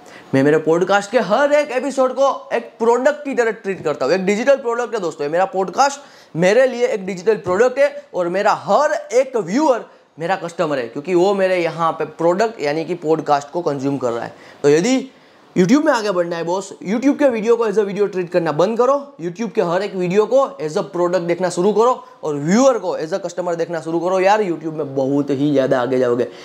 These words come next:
चीज़ें दोस्तों सेम होती है, सिमिलर होती है, लेकिन आपका किसी भी टॉपिक के लेके, इंडस्ट्री को लेके जितना डेप्थ में नॉलेज होता है, जितना एक्सपीरियंस होता है दोस्तों, उस हिसाब से आप चीज़ें लर्न करते जाते हो, चीज़ें अंडरस्टैंड करते जाते हो।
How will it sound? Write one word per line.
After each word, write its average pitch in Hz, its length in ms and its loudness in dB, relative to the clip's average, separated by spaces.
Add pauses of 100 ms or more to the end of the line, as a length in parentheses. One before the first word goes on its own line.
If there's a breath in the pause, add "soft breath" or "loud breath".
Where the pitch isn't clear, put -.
(220 loud breath)
चीज़ें 208 280 6
दोस्तों 214 320 0
सेम 202 240 -2
होती 196 220 -2
है, 196 60 4
सिमिलर 190 340 2
होती 185 220 0
है, 196 220 2 (200 loud breath)
लेकिन 170 220 2
आपका 185 220 2
किसी 180 220 -6
भी 185 80 0
टॉपिक 190 380 0
के 214 100 4
लेके, 175 420 0
इंडस्ट्री 175 460 -2
को 185 100 2
लेके 175 200 2
जितना 165 500 0
डेप्थ 175 360 0
में 190 120 0
नॉलेज 170 320 2
होता 165 180 0
है, 175 60 0
जितना 160 260 -4
एक्सपीरियंस 165 360 -2
होता 156 140 0
है 160 60 2
दोस्तों, 156 320 0
उस 151 200 -4
हिसाब 151 220 0
से 156 100 0
आप 156 60 2
चीज़ें 147 320 2
लर्न 147 260 2
करते 151 240 0
जाते 143 220 0
हो, 175 60 0
चीज़ें 156 240 0
अंडरस्टैंड 143 380 -2
करते 135 220 0
जाते 117 200 0
हो। - 60 -8